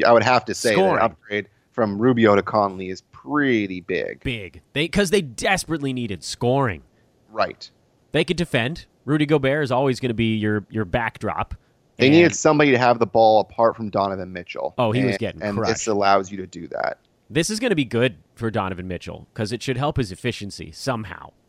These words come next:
Speaker 1: Yes.
Speaker 2: Uh, Rockets, they stayed the same. Blazers, I thought, got a tiny bit worse, and I was getting clobbered for putting them as the eight seed. Uh, but,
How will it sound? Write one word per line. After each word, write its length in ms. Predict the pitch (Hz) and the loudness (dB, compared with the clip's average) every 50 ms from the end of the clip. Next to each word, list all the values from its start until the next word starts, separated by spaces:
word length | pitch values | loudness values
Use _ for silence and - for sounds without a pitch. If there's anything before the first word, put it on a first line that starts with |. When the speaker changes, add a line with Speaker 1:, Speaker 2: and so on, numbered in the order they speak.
| _ _ _ _ _ _ 110 | _ _ _ _ _ _ _
Speaker 1:
Yes. 480 | 107 101 - - - - - - - _ _ _ _ _ _ _ | -2 -2 -2 -4 -12 -16 -18 -20 -20 _ _ _ _ _ _ _
Speaker 2:
Uh, 540 | 123 123 123 120 117 113 113 110 110 110 107 | -4 -2 -2 0 0 0 0 0 0 -2 -2
Rockets, 500 | 123 131 143 151 160 - 185 170 - - | 0 2 2 2 2 2 -2 -6 -6 -6
they 200 | - 131 139 151 | -2 -2 -2 -2
stayed 320 | - - - 156 151 135 120 | -2 -4 -4 -4 -4 -2 -4
the 60 | 113 | -6
same. 640 | - - - 135 117 107 107 107 127 156 165 175 - _ _ _ _ _ _ | -8 -6 -4 -4 -2 -2 -2 -4 -6 -8 -12 -14 -18 _ _ _ _ _ _
Blazers, 440 | - 120 139 170 185 151 156 143 110 | -4 2 4 4 4 4 0 -2 -2
I 120 | 120 104 113 | -2 -4 -4
thought, 240 | - 117 107 110 | -4 -4 -4 -2
got 140 | - 110 104 | -4 -4 -4
a 40 | 104 | -4
tiny 340 | - - - 131 151 151 131 | -6 -8 -10 -8 -6 -4 -4
bit 200 | 104 101 - - | -4 -6 -8 -8
worse, 420 | 95 104 120 107 90 98 - - | -6 -6 -4 -4 -4 -6 -8 -8
and 100 | 107 101 | -6 -4
I 100 | 98 101 | -4 -4
was 120 | 107 107 - | -4 -4 -6
getting 420 | - 104 85 - 87 82 82 87 _ _ | -6 -8 -8 -8 -10 -14 -16 -18 _ _
clobbered 480 | - - 104 98 98 95 98 92 82 | -8 -4 -2 -2 0 0 -2 -6 -6
for 120 | - 104 90 | -8 -12 -8
putting 240 | - 110 101 98 | -6 -6 -4 -4
them 120 | 98 95 95 | -4 -6 -6
as 120 | 92 82 | -6 -8
the 100 | - - - - | -8 -12 -8 -8
eight 220 | 107 107 98 - | -8 -8 -8 -12
seed. 340 | - - 95 82 82 80 87 101 - _ _ _ _ _ _ _ | -14 -12 -12 -12 -12 -14 -16 -20 -20 _ _ _ _ _ _ _
Uh, 420 | - 98 92 90 90 85 85 82 80 76 - _ _ _ | -6 -6 -4 -2 -2 -2 -4 -4 -8 -10 -14 _ _ _
but, 220 | - 104 98 - | -2 -2 -2 -2